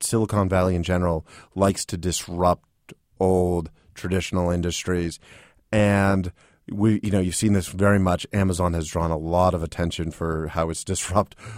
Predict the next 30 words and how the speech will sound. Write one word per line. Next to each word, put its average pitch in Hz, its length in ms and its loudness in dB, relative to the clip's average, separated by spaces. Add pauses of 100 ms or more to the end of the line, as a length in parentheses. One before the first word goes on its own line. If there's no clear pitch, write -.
(160)
retailers 90 600 2
across 87 480 0
the 87 80 -4
board. 82 440 2 (880)
I, 123 260 4
I, 120 360 4
are 117 80 6
we 117 100 6
seeing 180 320 4
sort 147 200 4
of 107 40 6
a 98 100 6
pushback - 720 0
now, 95 440 0 (420)
um, 90 540 0
you 98 160 -2
know, 85 360 -2
uh, 92 280 -2
against 95 720 -2
sort 92 180 -2
of 82 220 -4
the, 90 160 -8
this 87 260 -6
disruption 87 800 -4 (380)
of, 85 340 -4
uh, 85 340 -4
you 95 100 -6
know, 90 120 0
other 92 260 2
industries? 90 580 -2